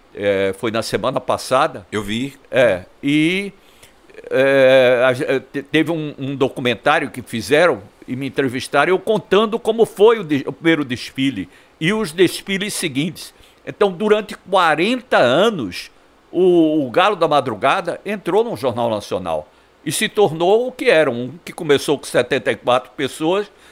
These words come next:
Speaker 1: hoje tá no livro dos recordes com dois milhões de
Speaker 2: Então,
Speaker 1: pessoas.
Speaker 2: primeira saída do Galo, você tava lá pra cobrir?
Speaker 1: Primeira saída, por acaso.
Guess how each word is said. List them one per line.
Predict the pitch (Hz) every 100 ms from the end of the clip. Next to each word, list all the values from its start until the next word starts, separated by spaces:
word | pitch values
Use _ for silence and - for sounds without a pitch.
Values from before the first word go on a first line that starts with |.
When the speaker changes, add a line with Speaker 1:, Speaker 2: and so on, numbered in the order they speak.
| _ -
Speaker 1:
hoje | 151 180 -
tá | 190
no | 196 175
livro | 139 139 139 117
dos | 127 110 110
recordes | 107 147 151 180 196 -
com | 170 156 135
dois | 139 139
milhões | 135 117 113
de | 113
Speaker 2:
Então, | 131 131
Speaker 1:
pessoas. | 147 98
Speaker 2:
primeira | 160 151 156 220 240
saída | - 170 165
do | 151
Galo, | 117 127 180
você | 180 175
tava | 156 151
lá | 107
pra | 117
cobrir? | 131 104 120
Speaker 1:
Primeira | 123 202
saída, | 202 170 175 185
por | - 220
acaso. | 208 - 135 117 98 90